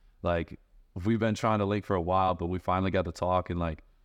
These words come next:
it was so cool because he's like, "Man, I've been locked in watching you for years now, bro." And I'm like,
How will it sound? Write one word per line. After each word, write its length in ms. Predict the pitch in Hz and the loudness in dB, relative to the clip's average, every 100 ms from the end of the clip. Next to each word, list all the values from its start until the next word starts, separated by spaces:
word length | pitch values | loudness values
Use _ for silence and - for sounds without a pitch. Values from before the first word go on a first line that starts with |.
| - | -2
it 80 | 98 | 0
was 160 | 92 | 0
so 200 | - 98 | 0 -2
cool 300 | - 95 92 | -2 -2 -2
because 260 | 82 82 82 | 0 0 -2
he's 140 | 87 | -2
like, 120 | 82 82 | -6 -6
"Man, 220 | 110 98 | -4 -4
I've 180 | - 98 | -4 -2
been 160 | 107 | -2
locked 360 | 92 95 104 101 | -2 0 0 0
in 120 | 101 | -2
watching 360 | 95 104 - 101 | 0 -2 -2 -2
you 140 | 101 | -2
for 200 | - 90 | 0 -4
years 400 | 80 92 104 98 | -2 0 2 0
now, 200 | 98 98 | 0 0
bro." 260 | 95 98 92 | 0 0 2
And 80 | 90 | 0
I'm 120 | 95 | 0
like, 260 | 92 82 | 0 -2